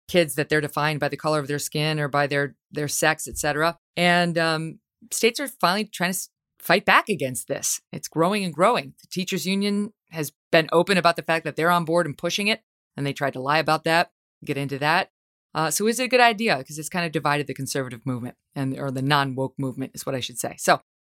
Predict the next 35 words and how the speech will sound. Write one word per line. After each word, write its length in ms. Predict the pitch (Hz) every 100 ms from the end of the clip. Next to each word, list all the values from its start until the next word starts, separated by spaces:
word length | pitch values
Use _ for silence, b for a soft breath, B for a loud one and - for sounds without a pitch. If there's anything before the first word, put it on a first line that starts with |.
| -
Rich 220 | 240 240
Lowry 340 | 202 214 262
is 300 | 320 214 208
the 160 | 165 202
editor 320 | 175 165 165
of 140 | 156 147 _
National 720 | 160 160 147 127 - 139 131
Review 560 | 131 120 127 131 202 302 _ _ _ -
and 160 | 165 165
also 240 | 165 170
hosts, 500 | 139 160 151 - -
he's 200 | - 165
one 100 | 160
of 80 | 156
the 80 | 143
hosts 320 | 139 135 -
of 220 | 143 131 147 _
The 400 | 139 120 139 135
Editors 480 | 139 127 170 254 - -
over 300 | 139 131 135
on, 240 | 131 131
um, 340 | 127 123 127 -
the 80 | 143
National 280 | 135 127 135
Review. 240 | 123 131 131
It's 180 | 143 -
their 140 | 143 135
podcast, 480 | 131 131 175 185
which 100 | -
I 80 | 139
highly 220 | 127 139
recommend. 420 | 135 131 131 131 139
I 40 |
love 260 | 127 127
it. 100 | 123